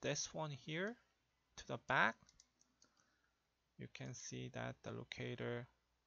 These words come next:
translate X is increasing. Yeah, the reason why is because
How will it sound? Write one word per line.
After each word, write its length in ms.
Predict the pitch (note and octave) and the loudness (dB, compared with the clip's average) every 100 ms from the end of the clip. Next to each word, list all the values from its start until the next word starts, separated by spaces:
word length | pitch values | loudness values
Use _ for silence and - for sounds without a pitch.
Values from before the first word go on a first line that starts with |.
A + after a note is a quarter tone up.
| - | -6
translate 500 | C3 B2+ - A#2+ - - | -4 -2 -2 -4 -4 -6
X 420 | C3+ D3 - - | -4 -4 -6 -6
is 220 | A#2+ A#2 - | -6 -6 -6
increasing. 720 | B2 - E3+ F3+ - A2+ B2 - _ _ - - _ _ _ _ _ - | -8 -4 0 2 0 -4 -8 -14 _ _ -20 -20 _ _ _ _ _ -4
Yeah, 160 | B2+ | -2
the 100 | B2 | 2
reason 300 | B2+ D#3 E3+ | 2 4 4
why 200 | D#3 D#3 | 6 6
is 140 | C#3+ C3 | 6 2
because 420 | C3 - C3+ - | -2 0 0 0